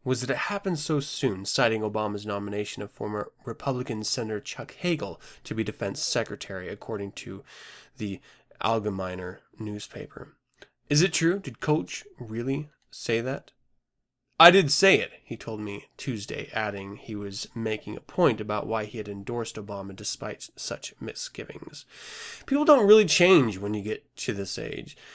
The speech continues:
the former mayor said of Obama. "So I had no doubt that with the course of time his new strength would weaken.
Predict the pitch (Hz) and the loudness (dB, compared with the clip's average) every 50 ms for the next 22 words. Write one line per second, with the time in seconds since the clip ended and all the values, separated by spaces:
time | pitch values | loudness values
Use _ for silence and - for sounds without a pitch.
0 | - - _ - - - 113 107 101 101 101 - - - - _ - 113 113 113 | -20 -20 _ -12 -6 -2 0 0 0 0 -4 -4 -8 -12 -16 _ -6 -2 0 4
1 | 110 110 107 104 101 101 113 110 - - - 101 98 98 90 98 98 95 95 95 | 4 4 4 4 2 0 -2 -4 -6 -6 -6 -6 -6 -6 -8 -8 -10 -10 -8 -10
2 | 95 98 110 - - - _ _ - - - - _ _ - - 135 139 147 147 | -10 -10 -10 -12 -14 -16 _ _ -20 -20 -20 -20 _ _ 2 6 8 10 10 10
3 | 143 139 143 143 139 131 120 - 151 160 165 139 123 139 180 175 - 151 131 120 | 10 8 8 8 8 6 4 6 8 10 10 8 8 4 0 0 -4 -6 -4 0
4 | 123 123 117 120 127 147 147 151 139 123 131 131 - - - - 180 175 170 151 | 0 0 0 2 2 2 2 0 -2 -2 -2 -2 -2 -8 -4 0 2 2 2 2
5 | - 135 113 - - - 190 180 139 117 117 123 120 113 123 127 131 127 131 - | 0 -4 -4 -6 -4 0 2 2 2 2 2 0 -4 -4 0 2 2 2 0 -2
6 | - - - 135 117 117 110 - - 117 107 110 110 113 135 175 185 151 - - | -6 -2 0 2 2 2 0 -4 -8 -8 -8 -8 -2 0 0 0 0 0 -4 -8
7 | 95 - - - | -8 -10 -14 -16